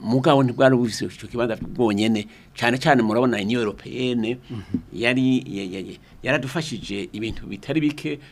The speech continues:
Speaker 1: nko mu vyerekeye cane cane nk'amabarabara n'ibindi.
Speaker 2: Mhm. Eh, Professor, turiko turarangiza, akanya gasa n'agaki-, n'akagiye, ariko uno musi ni gike abarundi bogumana nk'iragi, eh, twarazwe n'abo barundi batari bake biguze intahe yo kwikukira.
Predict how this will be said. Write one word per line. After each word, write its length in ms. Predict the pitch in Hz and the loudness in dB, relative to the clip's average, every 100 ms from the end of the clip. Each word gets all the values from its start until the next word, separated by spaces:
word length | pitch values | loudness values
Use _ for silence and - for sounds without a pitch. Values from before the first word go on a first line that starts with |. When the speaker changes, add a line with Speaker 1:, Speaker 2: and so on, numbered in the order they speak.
| - | -6
Speaker 1:
nko 60 | 156 | -2
mu 80 | 135 | 2
vyerekeye 400 | 143 143 131 107 | 2 0 -2 -8
cane 220 | - 120 | -8 -8
cane 240 | 156 139 | -4 -2
nk'amabarabara 640 | 143 135 98 92 90 123 131 - - | -2 -2 -2 -2 -2 -4 -6 -12 -8
n'ibindi. 640 | 131 156 139 151 117 101 - - - | 0 4 6 6 4 0 -12 -18 -6
Speaker 2:
Mhm. 220 | 143 123 131 - - | -2 0 0 -4 -8
Eh, 100 | 147 143 - | -8 -8 -2
Professor, 340 | 147 139 175 | -2 2 0
turiko 220 | 165 160 | 0 0
turarangiza, 680 | 175 135 110 107 107 110 131 | 2 4 4 0 -2 -2 0
akanya 240 | 135 - 127 | 0 0 -2
gasa 200 | 113 - | -2 -4
n'agaki-, 540 | 120 117 - 113 120 | -4 -4 -4 -2 -2
n'akagiye, 500 | 117 127 120 123 113 | -2 0 0 0 2
ariko 340 | 123 156 147 139 - - 135 | 2 4 4 4 2 -4 2
uno 120 | 139 | 4
musi 240 | 135 131 | 4 0
ni 60 | 123 | -4
gike 200 | 120 143 | -4 0
abarundi 300 | 120 113 123 | 0 0 -2
bogumana 420 | 104 98 117 120 | -2 -2 -2 -2
nk'iragi, 600 | 110 135 131 120 120 127 131 - | -2 0 0 -2 -2 -4 -4 -12
eh, 340 | 117 104 101 101 | -12 -10 -10 -12
twarazwe 680 | - - 120 113 98 - 120 - | -12 -8 -6 -8 -8 -6 -8 -4
n'abo 160 | 131 123 | 0 0
barundi 720 | 107 113 120 107 107 107 107 | 0 -2 -2 -2 -6 -8 -8
batari 320 | 110 107 131 | -10 -6 -2
bake 240 | 135 127 123 | -2 -2 -2
biguze 480 | 185 147 113 117 139 - - | -2 -2 0 2 0 -2 -10
intahe 220 | 117 123 123 | -4 0 0
yo 80 | |
kwikukira. 540 | 120 120 113 104 - | 0 -4 -6 -8 -10